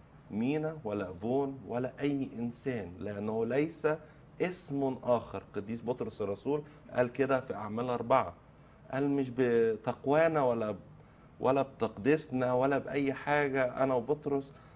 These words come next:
بطرس ويوحنا رايحين، لأ". قال: "لكن لأن ليس اسم آخر قد أعطي بين الناس به ينبغي أن نخلص إلا اسم مين؟ يسوع، له كل المجد". النهاردة تعالى اتمسك بيه،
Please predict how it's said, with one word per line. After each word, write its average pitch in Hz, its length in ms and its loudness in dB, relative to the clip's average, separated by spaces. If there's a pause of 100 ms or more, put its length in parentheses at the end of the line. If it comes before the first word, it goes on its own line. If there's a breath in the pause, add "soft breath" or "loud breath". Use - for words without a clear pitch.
(140)
بطرس 135 380 0
ويوحنا 127 420 0
رايحين، 143 580 -4 (240)
لأ". 113 440 -8 (560 loud breath)
قال: 117 180 -6
"لكن 117 500 -2 (460 loud breath)
لأن 120 480 0
ليس 135 440 0
اسم 120 600 -4
آخر 123 420 -4 (120)
قد 107 180 -4
أعطي 127 460 -2
بين 101 300 0
الناس 101 380 -4 (600 loud breath)
به 143 160 0 (120)
ينبغي 113 360 2
أن 104 100 -4
نخلص 123 480 -4
إلا 139 280 -2
اسم 117 320 -4
مين؟ 98 320 -2 (300 loud breath)
يسوع، 123 580 -2 (260)
له 117 400 -6 (240)
كل 113 240 0
المجد". 90 340 -4 (340 loud breath)
النهاردة 110 460 2
تعالى 117 280 0
اتمسك 113 380 -6
بيه، 127 260 -4